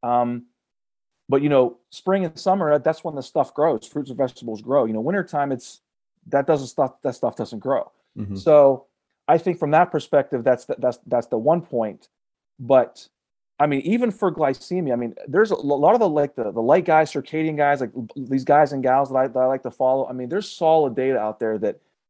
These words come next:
Speaker 1: earlier time restricted feeding is, is more beneficial than later. But also, let's say you eat three meals a day. You, you would even wanna eat more food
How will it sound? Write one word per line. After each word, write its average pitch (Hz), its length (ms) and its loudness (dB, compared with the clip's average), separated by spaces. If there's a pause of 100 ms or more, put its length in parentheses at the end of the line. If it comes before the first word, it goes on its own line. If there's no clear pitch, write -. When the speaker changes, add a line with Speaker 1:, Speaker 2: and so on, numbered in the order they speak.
(180)
Speaker 1:
earlier 156 460 4
time 139 280 -2
restricted 127 480 -8
feeding 120 420 -2
is, 117 260 -2 (100)
is 110 260 -4 (160)
more 139 200 -2
beneficial 123 440 -4
than 113 200 -4
later. 127 420 -2 (260)
But 170 120 -4
also, 180 640 2 (200)
let's 240 260 -4
say 220 140 0
you 185 160 0
eat 147 360 -8 (560)
three 139 180 0
meals 123 280 0
a 104 60 -10
day. 78 280 -8 (1400)
You, 214 360 0
you 170 160 0
would 240 100 0
even 185 220 0
wanna 170 260 0
eat 160 380 -6 (1080)
more 160 400 2
food 160 360 2